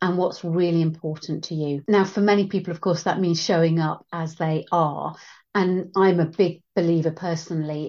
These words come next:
in when we accept people for who they are, then they can flourish a lot more easily and, and much more successfully for the, them as individuals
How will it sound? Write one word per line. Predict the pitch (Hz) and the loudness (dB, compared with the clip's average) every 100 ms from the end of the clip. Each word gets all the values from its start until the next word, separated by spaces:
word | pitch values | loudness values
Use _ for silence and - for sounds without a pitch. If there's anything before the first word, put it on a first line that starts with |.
| - | -6
in | 175 | -2
when | 175 | 0
we | 170 | 0
accept | 170 - 208 - | -2 -2 -4 -2
people | 214 214 | -6 -6
for | 196 | -6
who | 196 220 | -2 0
they | 214 208 220 | 2 2 4
are, | 240 - - - _ - | 2 0 -4 -20 _ -4
then | 185 | 0
they | 180 | 0
can | 170 | 0
flourish | 170 - 170 156 160 - - - | -4 0 2 2 0 -4 -8 0
a | |
lot | 180 165 - | 2 2 2
more | 196 170 | 2 2
easily | 175 156 160 160 156 160 | 2 -2 -2 -2 0 0
and, | 165 | -2
and | 165 170 160 - - | -2 -2 -4 -6 -6
much | 190 180 180 | -2 0 -2
more | 185 160 | -4 -4
successfully | 160 - 160 - 160 | -4 -4 -6 -4 -6
for | 160 | -2
the, | |
them | 160 190 160 180 | 0 0 0 0
as | 170 | 0
individuals | 165 160 208 240 160 156 | 0 0 2 2 0 -2